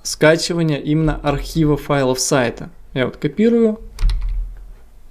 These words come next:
вставляю в браузер, нажимаю Enter.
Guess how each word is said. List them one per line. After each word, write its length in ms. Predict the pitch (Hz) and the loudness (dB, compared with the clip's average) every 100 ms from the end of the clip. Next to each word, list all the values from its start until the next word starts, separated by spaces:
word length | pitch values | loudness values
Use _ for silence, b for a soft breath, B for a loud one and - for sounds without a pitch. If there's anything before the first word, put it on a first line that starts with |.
| b b b b - b b - - _ - - | b b b b -20 b b -20 -20 _ -20 -18
вставляю 680 | - - 147 147 147 131 123 | -12 2 4 6 6 4 2
в 80 | 131 | 2
браузер, 800 | 147 175 208 208 175 175 165 - - - - - - | 4 6 6 4 4 2 2 -4 -12 -16 -20 -20 -12
нажимаю 580 | 127 123 139 135 131 - 160 | -10 -2 0 2 2 2 2
Enter. 560 | 170 190 190 175 185 | 4 4 4 4 0